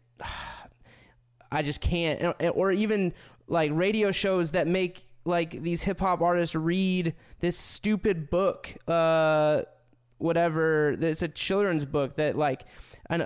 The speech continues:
like, I know a lot of people that really love it. They think it's hilarious to, to hear every Ludacris or whoever else is on there, like, rapping these lines, um, to this children's book. And I'm like, man, like, what happened to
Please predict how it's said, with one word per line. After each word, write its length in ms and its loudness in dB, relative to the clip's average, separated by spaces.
like, 220 0
I 140 -2
know 140 2
a 20 4
lot 200 2
of 100 -6
people 220 -2
that 120 0
really 220 0
love 240 2
it. 100 0
They 80 0
think 220 -2
it's 120 -6
hilarious 680 0
to, 260 0
to 400 -2
hear 460 0
every 560 -2
Ludacris 640 0
or 260 -2
whoever 300 2
else 220 2
is 100 -2
on 200 0
there, 380 0
like, 260 -2
rapping 440 0
these 200 0
lines, 640 0
um, 280 0
to 120 -2
this 120 0
children's 320 0
book. 300 -2
And 120 -2
I'm 140 2
like, 400 0
man, 420 0
like, 360 -2
what 320 0
happened 440 0
to 760 2